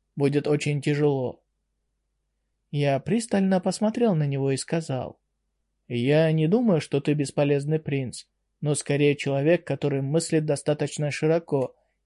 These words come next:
и в долгосрочной перспективе". Сухэ, казалось, понял, что он сказал что-то не так, и поспешно исправился. "Это всего лишь момент сожаления. Не думай об этом.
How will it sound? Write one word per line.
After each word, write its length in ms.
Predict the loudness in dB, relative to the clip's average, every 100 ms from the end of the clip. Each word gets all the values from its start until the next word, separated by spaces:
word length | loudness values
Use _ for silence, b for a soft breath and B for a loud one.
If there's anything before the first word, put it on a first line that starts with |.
| -4
и 220 | 4 4
в 100 | 6
долгосрочной 840 | 4 4 0 -2 -2 -2 -4 -6
перспективе". 880 | -4 -4 -4 -6 -4 -4 -4 -6 -12 _ _ _ _ _ _ _ _ _ _ _
Сухэ, 380 | -10 -6 -2 -2
казалось, 520 | -2 -2 -2 -4 -6
понял, 480 | -2 0 0 -4 -10 _ _
что 220 | _ 0
он 160 | 2 2
сказал 440 | 0 0 2 2
что-то 360 | 0 -2 -2 0
не 120 | -2
так, 380 | -2 -4 -4 -8 _ _ _ _
и 140 | -4 -2
поспешно 580 | -2 -4 -4 -4 -4
исправился. 800 | -6 -2 2 2 0 -6 -6 -6 -10 _ _ _ _ _ _ _ _ _ _
"Это 420 | 2 6 6 4 0
всего 380 | 2 4 8
лишь 260 | 8 6 0
момент 500 | -2 0 0 -2 -2
сожаления. 840 | -2 0 2 0 0 -2 -6 -8 _ _ _ _ _
Не 200 | -4 0
думай 380 | 4 4 4 4
об 120 | 2
этом. 440 | -2 -4 -8 -10